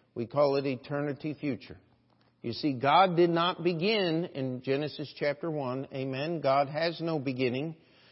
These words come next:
Someone said, "Well, where did he come from?" He didn't. He is the eternally existent one.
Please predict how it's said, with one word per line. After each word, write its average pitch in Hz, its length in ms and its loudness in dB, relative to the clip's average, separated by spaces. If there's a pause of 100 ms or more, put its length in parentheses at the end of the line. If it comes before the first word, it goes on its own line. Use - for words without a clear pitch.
(100)
Someone 151 380 0
said, 143 200 0
"Well, 151 160 4
where 175 220 4
did 196 180 6
he 208 100 4
come 240 300 2
from?" 127 380 0
He 139 160 -2
didn't. 190 520 2 (680)
He 151 260 4
is 180 480 4
the 180 220 2 (240)
eternally 202 920 0
existent 175 880 -2
one. 131 440 0